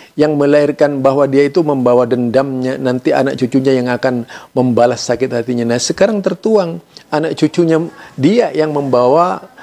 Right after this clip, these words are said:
dendam sakit hati kepada, bukan, bukan membela Husain, bukan, tapi membela kerajaan Persia gitu. Sebagaimana yang tertuang di dalam kitab Biharul Anwar.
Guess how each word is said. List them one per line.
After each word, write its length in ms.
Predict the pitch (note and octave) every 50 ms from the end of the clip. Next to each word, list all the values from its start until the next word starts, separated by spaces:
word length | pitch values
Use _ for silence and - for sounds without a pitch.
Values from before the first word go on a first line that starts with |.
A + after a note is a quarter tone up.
| - - - - - - - - D#3
dendam 400 | C3+ C#3 C#3 C#3 C3+ D#3 D#3+ D3
sakit 320 | - C#3+ C3 D3 C#3+ C#3
hati 400 | - A2+ C3 C#3 C#3 - D#3+ D#3
kepada, 520 | D#3 D3 C3 - - B2+ B2+ A#2+ B2+ C#3+ D3
bukan, 680 | D#3 E3+ G3 G3 - G#3+ G#3+ G#3+ G#3+ G#3+ G#3 G3 F3+ - F3+
bukan 480 | F#3 F#3+ F#3+ - - G3+ F#3+ F3+ F3
membela 580 | E3 F3 E3+ E3 D#3+ E3 E3 D#3+ D#3 D#3 D#3 -
Husain, 540 | - - - A3+ C#4 - - A#3+ G#3 F3+ F3
bukan, 380 | F#3+ G#3+ G3+ - - D3+ D3 D3+
tapi 240 | F3 F#3+ G3 A3+
membela 400 | G#3 G3 F3+ E3+ D#3+ E3 E3+ E3+
kerajaan 420 | D#3+ - E3 D#3 D3 D#3 D#3 D#3 D#3 D3
Persia 800 | E3 D#3+ D#3 - - G3+ A#3+ C4 B3+ G3 E3 C#3+ C3+ B2+ B2 B2 B2 B2
gitu. 240 | A2 G#2 G#2 G#2+ - - - - - - - - - - - - - - - - - - - -
Sebagaimana 640 | - E3 D3+ D3 C#3 D3 D3+ C#3+ C#3+ C#3+ E3 G3 F#3+
yang 160 | E3 D3+ D3
tertuang 480 | D3+ C#3 C3 - D3+ D3 D3+ D#3 D#3 D3
di 80 | B2+
dalam 240 | B2+ C3 C#3 C#3 C3+
kitab 320 | B2 B2+ A2 - D3 C3+
Biharul 400 | B2+ B2+ B2 A#2+ B2 A#2+ B2 B2
Anwar. 480 | B2 A#2+ A#2+ A#2+ A#2 A2+ A2+ A2 G#2